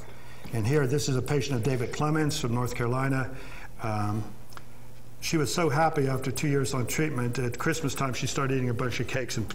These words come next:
uh, candy, and her glucose shot back up. So David, um, uh, gave her heck <laughs> for that. So, but there's many patients now that are responding nicely in terms of, uh, uh, normalizing glucose homeostasis.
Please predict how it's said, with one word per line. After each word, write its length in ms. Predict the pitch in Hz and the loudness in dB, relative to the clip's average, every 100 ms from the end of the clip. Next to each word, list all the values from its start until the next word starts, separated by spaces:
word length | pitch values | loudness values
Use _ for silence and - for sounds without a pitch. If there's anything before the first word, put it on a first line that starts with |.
| - | -4
uh, 120 | 135 110 | -2 -2
candy, 420 | - 131 120 113 | 0 2 2 0
and 260 | 107 101 - - - | 0 -2 -4 -8 -4
her 140 | 123 | -2
glucose 400 | 131 135 131 113 | 0 0 0 0
shot 240 | - 127 | 0 -2
back 240 | 120 117 107 | -2 -2 -2
up. 180 | 113 110 | -2 -2
So 340 | - 110 110 - - - - - - - - - | -2 0 -2 -4 -6 -8 -8 -8 -8 -8 -8 -6
David, 460 | 131 123 117 113 120 | -2 0 2 0 0
um, 340 | 107 104 101 - - - - - - - - - - - - - - 117 | 0 0 -2 -4 -6 -6 -8 -8 -8 -6 -8 -8 -8 -8 -8 -8 -6 -4
uh, 240 | 107 104 - | -2 -4 -4
gave 200 | 127 110 | 0 0
her 60 | 95 | 0
heck 240 | - - | -2 -2
<laughs> 0 | |
for 280 | - - 123 | -4 -4 -2
that. 240 | 107 101 | 0 0
So, 340 | - - - - - - - - - - | 0 -2 -4 -4 -8 -8 -8 -8 -6 0
but 80 | 147 | 2
there's 180 | 143 | 4
many 160 | 185 170 | 2 2
patients 420 | - 151 135 117 | 2 0 0 -2
now 120 | 139 123 | 0 0
that 80 | |
are 60 | 131 | 0
responding 560 | 120 101 139 117 113 117 | 0 0 0 2 2 2
nicely 480 | 131 120 - 107 | 2 0 0 0
in 80 | 101 | 0
terms 320 | - 117 101 | 0 -2 -2
of, 160 | 113 101 | -2 -2
uh, 200 | 107 101 101 - - - - - | -2 -2 -4 -6 -8 -8 -8 -6
uh, 120 | 113 | -2
normalizing 600 | 107 120 120 113 113 117 98 | 0 2 2 0 0 -2 0
glucose 400 | 117 110 107 - | 0 0 -2 -2
homeostasis. 760 | 101 101 - 110 - 143 | -4 -4 -4 -6 -6 -6